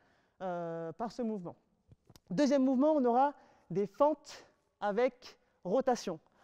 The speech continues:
On va prendre deux bouteilles d'eau qu'on va placer au niveau de la poitrine, tout à fait. Si vous voulez travailler un peu le biceps, bon, vous pouvez un peu chercher à contracter de manière à les isoler, euh,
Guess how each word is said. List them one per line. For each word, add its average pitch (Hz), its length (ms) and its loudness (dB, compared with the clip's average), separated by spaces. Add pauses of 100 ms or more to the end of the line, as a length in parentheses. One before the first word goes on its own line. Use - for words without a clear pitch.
(180)
On 202 60 -6
va 202 120 2
prendre 185 380 -6
deux 170 240 0
bouteilles 220 320 0
d'eau 220 180 -2 (1120)
qu'on 247 80 -2
va 240 140 2
placer 247 500 0
au 220 80 -6
niveau 208 400 0 (120)
de 180 100 -6
la 170 100 -2
poitrine, 254 560 -2 (140)
tout 196 140 -8
à 156 100 -2
fait. 247 220 -10 (600)
Si - 140 -12
vous 226 120 -6
voulez 240 160 -4
travailler 220 280 -6
un 214 80 -8
peu 220 80 -8
le 208 80 -6
biceps, 202 480 -12
bon, 175 160 -12
vous 170 60 -12
pouvez 170 200 -10
un 170 80 -10
peu 190 320 -8 (400)
chercher - 300 -12
à 175 80 -6
contracter 208 560 -8
de 190 40 -12
manière 180 280 -8
à 170 80 -8
les 170 160 -8
isoler, 190 340 -6
euh, 165 80 -10